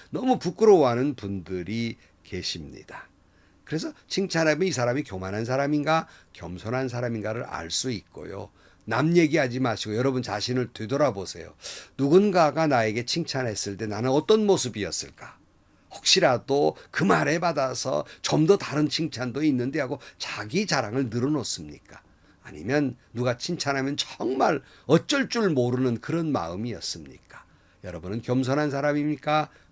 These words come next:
교만한 사람입니까? 다음에 이십이 절. "어리석은 사람은 곡식과 함께 절구에 넣어 공이로 찧어도 그 어리석음이 벗어지지 않는다." 참 재미있는 말씀이잖아요.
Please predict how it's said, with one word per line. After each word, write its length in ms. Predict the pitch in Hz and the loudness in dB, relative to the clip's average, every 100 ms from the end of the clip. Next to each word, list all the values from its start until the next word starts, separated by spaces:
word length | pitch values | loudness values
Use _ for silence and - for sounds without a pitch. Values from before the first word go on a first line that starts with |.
| - | -20
교만한 440 | 80 78 92 123 | -14 -10 -6 -6
사람입니까? 840 | 131 131 107 80 69 - - - - _ _ _ _ _ _ _ _ _ _ _ _ _ _ - - - | -6 -6 -8 -10 -14 -20 -20 -20 -20 _ _ _ _ _ _ _ _ _ _ _ _ _ _ -20 -20 -8
다음에 320 | 92 131 175 | 0 4 4
이십이 440 | 151 147 127 107 | 4 2 0 -4
절. 240 | 82 69 67 - | -8 -12 -14 -2
"어리석은 500 | 120 151 175 202 214 | 4 4 6 6 6
사람은 400 | 175 160 139 156 | 6 4 4 2
곡식과 540 | - 123 - 151 147 123 | 2 -2 -2 -2 2 2
함께 340 | 110 - 120 | 0 -2 -2
절구에 560 | - 117 120 110 131 113 | 0 0 0 4 6 6
넣어 280 | 104 117 - - | 2 0 -2 -16
공이로 560 | - - 143 170 147 165 | -8 2 6 8 6 4
찧어도 840 | - - 233 170 117 160 185 202 - - - | 0 4 6 6 4 8 10 8 6 -10 -6
그 140 | 120 | 0
어리석음이 580 | 110 120 110 101 98 131 | 2 2 0 -2 0 -2
벗어지지 580 | 131 101 101 87 95 - | -4 -6 -6 -8 -6 -6
않는다." 440 | 98 95 92 85 - - - | -6 -8 -8 -10 -12 -18 -14
참 340 | - - 139 | -8 -4 -4
재미있는 640 | 120 - 131 151 160 135 117 | -2 0 2 4 4 2 2
말씀이잖아요. 960 | 101 92 - 95 85 87 92 113 147 | 0 -4 -6 -8 -8 -10 -6 -4 -4